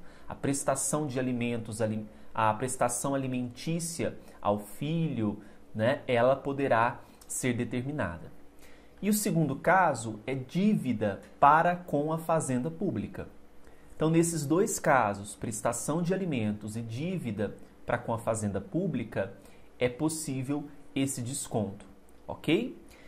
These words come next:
Dessa feita, pessoal, em dois mil e quatorze, nós tivemos a seguinte questão.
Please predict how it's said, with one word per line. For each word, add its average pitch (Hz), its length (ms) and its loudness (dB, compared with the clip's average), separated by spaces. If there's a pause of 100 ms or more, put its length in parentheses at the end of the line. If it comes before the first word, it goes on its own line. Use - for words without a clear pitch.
(640)
Dessa 196 320 8
feita, 170 460 4
pessoal, 123 400 4
em 131 80 2
dois 135 200 4
mil 180 120 0
e - 20 -4
quatorze, 151 580 4
nós 135 200 0
tivemos 156 360 -2
a 156 40 -4
seguinte 165 480 0
questão. 180 480 -2